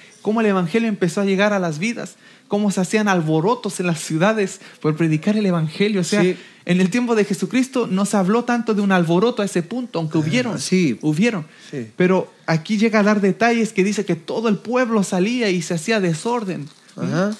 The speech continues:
Speaker 1: Porque el evangelio empezaba a correr a lugares que
Speaker 2: Ah,
Speaker 1: no conocían.
Speaker 2: sí.
Speaker 1: Y
Speaker 2: Sí.
Speaker 1: cuando se encontraban con eso, para ellos era la herejía más grande, esa gente no quería. Y son
Speaker 2: Exacto.
Speaker 1: cosas tremendas que hemos visto
Speaker 2: Sí.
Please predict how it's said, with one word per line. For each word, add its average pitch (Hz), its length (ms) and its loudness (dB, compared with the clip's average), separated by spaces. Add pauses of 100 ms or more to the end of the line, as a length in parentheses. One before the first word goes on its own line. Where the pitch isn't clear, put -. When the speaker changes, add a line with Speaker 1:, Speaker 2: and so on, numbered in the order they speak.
(280)
Speaker 1:
Porque 175 460 2
el 160 140 2
evangelio 165 400 2
empezaba 214 360 0
a 214 80 -2
correr 208 400 -2 (200)
a 165 120 0
lugares 196 580 0 (500)
que 170 60 4
Speaker 2:
Ah, 165 60 4
Speaker 1:
no 214 160 4
conocían. 220 580 0
Speaker 2:
sí. 123 280 0 (500)
Speaker 1:
Y 180 120 4
Speaker 2:
Sí. 175 40 -6
Speaker 1:
cuando 180 280 2
se 185 100 2
encontraban 180 580 0
con 196 220 2
eso, 247 300 0
para 190 160 2
ellos 226 240 0
era 220 180 2
la 202 140 2
herejía 185 400 -2
más 208 200 -4
grande, 214 300 -4
esa 190 160 -4
gente 202 320 -4
no 180 140 -4
quería. 196 320 -2
Y 147 180 -4 (260)
son 127 80 -12
Speaker 2:
Exacto. 208 300 0
Speaker 1:
cosas 294 260 0
tremendas 214 460 2
que 190 120 2
hemos 190 200 0
visto 202 320 2
Speaker 2:
Sí. 147 60 2